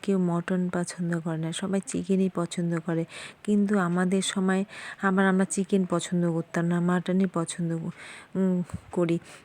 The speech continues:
কিন্তু একটা কি যেন ভাবছিলাম, ভাবতে ভাবতে হঠাৎ করে গ্যাসটা বন্ধ করে দিয়েছি। আবার গ্যাসটা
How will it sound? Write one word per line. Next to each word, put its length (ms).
কিন্তু 280
একটা 600
কি 160
যেন 200
ভাবছিলাম, 480
ভাবতে 340
ভাবতে 300
হঠাৎ 360
করে 200
গ্যাসটা 440
বন্ধ 380
করে 200
দিয়েছি। 480
আবার 260
গ্যাসটা 480